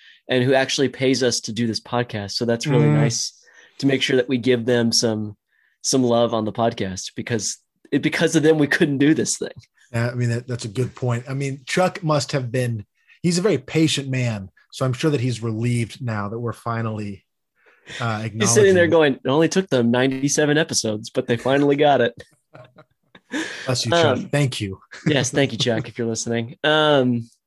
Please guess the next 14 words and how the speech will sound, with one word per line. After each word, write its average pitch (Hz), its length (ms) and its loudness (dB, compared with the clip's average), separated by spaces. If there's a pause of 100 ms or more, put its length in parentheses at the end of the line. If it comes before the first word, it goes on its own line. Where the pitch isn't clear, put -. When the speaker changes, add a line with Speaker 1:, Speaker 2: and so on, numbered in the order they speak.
(500)
Speaker 1:
yeah, 220 120 2
dude, 196 180 4
things 208 200 4
are 208 60 4
good, 196 220 4
man. 185 300 2
The 160 480 6
weather 151 320 4
is 127 140 4
just 120 180 -2
absolutely 131 380 0
gorgeous 123 420 0
out 113 120 -2
here 117 380 -4